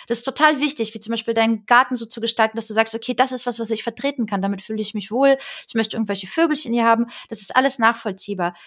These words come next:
Aber ich glaub, nebenher nutzt dieses Momentum dann auch, was ihr daraus generiert und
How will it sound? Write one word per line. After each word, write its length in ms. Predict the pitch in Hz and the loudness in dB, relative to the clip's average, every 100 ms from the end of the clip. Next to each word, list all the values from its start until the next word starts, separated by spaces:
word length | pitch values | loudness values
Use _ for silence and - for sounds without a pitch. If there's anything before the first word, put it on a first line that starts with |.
| - | -4
Aber 380 | - 214 226 226 | 2 6 6 6
ich 120 | 226 | 0
glaub, 220 | - 240 240 | -2 -2 2
nebenher 520 | 233 220 226 277 277 | 2 2 4 6 6
nutzt 440 | 247 339 - - | 4 0 -6 -6
dieses 280 | 277 254 - | -8 -6 -2
Momentum 440 | 247 247 302 277 214 | 2 2 2 0 -2
dann 140 | 202 | -2
auch, 140 | 202 | -4
was 160 | 196 202 | -6 -8
ihr 80 | 190 | -4
daraus 340 | 196 190 196 | -4 -4 -8
generiert 540 | - 196 196 220 226 - _ _ _ | -6 -6 0 0 -2 -8 _ _ _
und 360 | 220 226 226 | 2 4 2